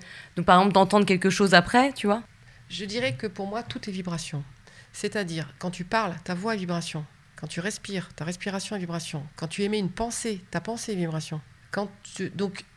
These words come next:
Speaker 2: le, le, le mouvement, enfin, tout est vibration, en quelque sorte. Je mettrai ce mot-là tout simplement, pour pas rentrer dans le mot énergie, pour pas rentrer dans le mot, euh, les atomes et les, et, ou la physique quantique, on va dire simplement tout est vibration. Et du coup, c'est, on est sans arrêt en train d'envoyer des inf-, des informations qu'on pourrait traduire sous forme de vibration, que ce soit des mots,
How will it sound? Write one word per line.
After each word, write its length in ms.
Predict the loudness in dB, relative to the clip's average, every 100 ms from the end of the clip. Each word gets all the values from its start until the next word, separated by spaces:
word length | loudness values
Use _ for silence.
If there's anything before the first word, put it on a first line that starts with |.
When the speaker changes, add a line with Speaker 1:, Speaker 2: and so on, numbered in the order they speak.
| _ -8
Speaker 2:
le, 320 | -4 -2 -2
le, 260 | -2 -2 -4
le 140 | -6
mouvement, 400 | -6 -8 -4 -4
enfin, 180 | -2 -6 -6 -20 -12
tout 240 | -10 -6
est 40 |
vibration, 440 | -6 -4 -6 -6 -12 -14 -20 -12
en 60 | -10
quelque 260 | -6 -6 -6
sorte. 240 | -6 -8
Je 120 | -6 -2
mettrai 240 | -2 -2
ce 100 | -2
mot-là 220 | 0 0
tout 100 | -2
simplement, 420 | -4 -2 -2 -2
pour 120 | -2 -4
pas 100 | -4
rentrer 320 | -4 -4 -4
dans 100 | -2
le 60 |
mot 200 | -2 -2 0
énergie, 460 | 0 0 -2 -4
pour 140 | -6 -6
pas 100 | -6
rentrer 260 | -6 -8
dans 120 | -6 -6
le 80 |
mot, 280 | -4 -4 -2
euh, 100 | -2
les 200 | -4 -4
atomes 300 | -4 -4 -4
et 80 | -2
les, 120 | -4 -6 -12 -16 -6
et, 120 | -2
ou 140 | 0 0
la 80 |
physique 280 | 0 -2 -2
quantique, 340 | -2 -4 -6 -4
on 40 |
va 80 | -4
dire 140 | -4
simplement 320 | -4 -2 -2
tout 180 | -4 -6
est 40 | -6
vibration. 440 | -6 -6 -6 -10 -12 -18 -20 -20 -16 -8
Et 100 | -4
du 120 | -6
coup, 300 | -6 -10 -10 -16 -16
c'est, 400 | -12 -8 -8 -6
on 100 | -6
est 60 | -6
sans 220 | -6 -4
arrêt 200 | -4 -4
en 80 | -8
train 140 | -8
d'envoyer 240 | -8 -8 -8
des 160 | -8
inf-, 160 | -10 -10
des 240 | -10 -8
informations 480 | -8 -8 -8 -8 -10
qu'on 140 | -14
pourrait 180 | -12 -12
traduire 340 | -10 -10 -10 -10
sous 80 |
forme 180 | -10 -8
de 40 | -6
vibration, 460 | -6 -6 -8 -10
que 120 | -10
ce 120 | -10 -8
soit 100 | -6
des 120 | -2
mots, 260 | 0 -2